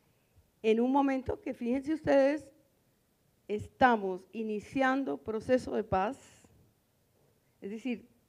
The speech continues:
Gar-, eh, Cien años de soledad cumple cincuenta años en el momento en que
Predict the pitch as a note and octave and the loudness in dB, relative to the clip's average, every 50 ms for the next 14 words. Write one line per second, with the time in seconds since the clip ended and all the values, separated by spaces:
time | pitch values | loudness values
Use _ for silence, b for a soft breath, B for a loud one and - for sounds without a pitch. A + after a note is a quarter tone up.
0 | _ _ _ _ - F3+ A3 G3+ G3 G3+ - - G#3 G3+ G3 G3 F#3+ F#3+ F#3 - | _ _ _ _ -10 -4 -2 -2 -2 -2 -4 -6 -6 -4 -2 -2 -2 -4 -4 -2
1 | B3+ C4 C4+ C#4 C#4 C4+ C4+ A#3+ A3 G#3+ G3+ F#3+ - - A3 G3+ G3 G#3 G3+ - | 0 2 2 2 2 0 0 0 2 2 0 0 -2 -6 -8 -8 -8 -8 -8 -8
2 | - G#3+ G3+ - - C4+ C#4 D4 C#4 G#3+ - D4 D#4 D#4+ D#4+ E4+ F#4 - - b | -8 -10 -8 -4 0 2 2 2 2 0 -4 -4 -2 -2 -2 -2 -4 -6 -12 b
3 | b b b b b b - - A3 G#3 G3+ G3 F#3+ F#3+ F3+ F3+ G3+ A3 A#3 B3 | b b b b b b -8 -6 -4 -2 -2 -2 -4 -4 -6 -4 -2 -2 -2 -2
4 | A#3+ - C4 - - - G#3 G#3 G3 - _ B3 A3+ G#3+ G3+ G#3 - | -4 -8 -10 -10 -6 -6 -6 -6 -6 -6 _ -2 -2 -2 -2 -6 -10